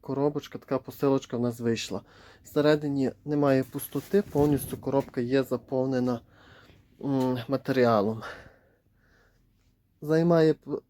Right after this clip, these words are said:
така посилочка багато місця, доставка не дешева, відповідно. Але яйця — це такий матеріал, який потрібно,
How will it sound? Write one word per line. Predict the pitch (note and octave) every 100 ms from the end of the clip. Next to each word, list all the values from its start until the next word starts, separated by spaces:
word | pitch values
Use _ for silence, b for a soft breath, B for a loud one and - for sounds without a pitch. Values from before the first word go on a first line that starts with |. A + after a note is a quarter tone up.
| -
така | - C#3+ D3
посилочка | C#3 - C3+ D3 C#3 C3 -
багато | C3+ C#3 E3+ F#3 F3+
місця, | F3 F3+ - - E3+ E3
доставка | C#3 - C#3 C#3 C3 B2
не | C3
дешева, | B2+ C#3+ - F3 F3 F3
відповідно. | F#3+ - F3+ F#3 F#3+ G#3 G#3+ B B B B -
Але | D#3 D3+ D3
яйця — | D3 E3 E3+ D3 -
це | -
такий | _ D3+
матеріал, | C#3+ C#3 C#3+ D3 D#3 C#3+
який | C3 C#3
потрібно, | - B2+ C#3 C3+ C3+ B2+